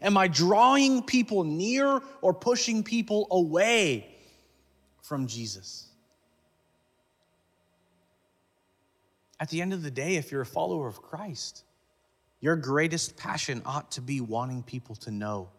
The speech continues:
Jesus, to love Jesus, to find forgiveness, to accept a Savior that died for them.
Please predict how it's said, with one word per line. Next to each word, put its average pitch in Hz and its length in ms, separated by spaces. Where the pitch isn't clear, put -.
Jesus, 90 560
to - 100
love 117 500
Jesus, 113 600
to 160 100
find 156 600
forgiveness, 123 800
to 131 200
accept - 500
a 117 40
Savior 107 600
that 101 180
died 95 240
for - 140
them. 92 220